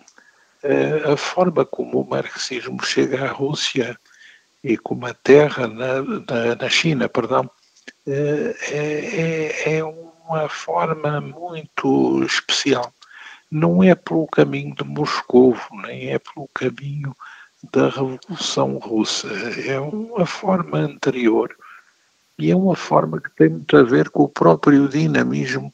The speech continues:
da Universidade de Pequim, quando a Universidade de Pequim, eh, entra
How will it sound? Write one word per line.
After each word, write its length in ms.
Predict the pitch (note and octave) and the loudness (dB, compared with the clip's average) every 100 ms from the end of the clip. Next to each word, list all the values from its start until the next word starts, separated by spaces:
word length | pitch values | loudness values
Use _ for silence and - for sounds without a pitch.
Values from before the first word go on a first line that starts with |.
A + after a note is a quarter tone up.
| - - - _ - | -16 -20 -20 _ 0
da 160 | C3+ | 2
Universidade 920 | D#2+ D2+ C#3 A#2 - - A2+ A2 A2+ - | 2 -2 -4 -4 -4 -2 -2 -2 -4 -8
de 80 | |
Pequim, 560 | - - - - B2+ C#3 - - - - - - - | 0 0 0 -4 -4 -4 -12 -20 -20 -20 -20 -20 -8
quando 440 | - D#2 E2 D#2+ | 0 2 2 0
a 60 | D2+ | 0
Universidade 1000 | C#2+ D2 C#2+ C2 - - - C#3+ D3 C#3+ | 0 -6 -6 -4 -4 -4 -6 -4 -6 -10
de 120 | - - | -16 -14
Pequim, 600 | - - - C3 C#3+ D3 _ _ - _ - | -14 -10 -6 -4 -4 -8 _ _ -20 _ -4
eh, 380 | C3 C3 D3+ - D3+ | -2 0 0 0 2
entra 480 | F#3 F#3 - A2 | 2 -2 -8 -8